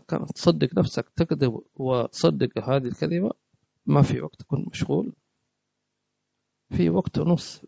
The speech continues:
لأن، لأن أنا، وأنا أنصح نفسي وإياكم، لا تقول ما في وقت، لأنك ستحاسب.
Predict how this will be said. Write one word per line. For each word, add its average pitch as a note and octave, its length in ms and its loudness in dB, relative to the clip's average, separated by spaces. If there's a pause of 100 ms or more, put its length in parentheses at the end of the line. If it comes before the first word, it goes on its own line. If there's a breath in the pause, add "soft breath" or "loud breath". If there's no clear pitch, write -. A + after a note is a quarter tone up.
لأن، C#3 280 -2 (440)
لأن D3 480 0 (120)
أنا، D3+ 240 -2 (100)
وأنا D#3+ 420 2
أنصح D#3+ 340 2
نفسي D#3+ 260 -4
وإياكم، D3+ 420 0
لا D#3 160 4
تقول D3 240 4
ما D3+ 80 4
في C3+ 160 2
وقت، - 220 2
لأنك C#3+ 260 -2
ستحاسب. D3 600 2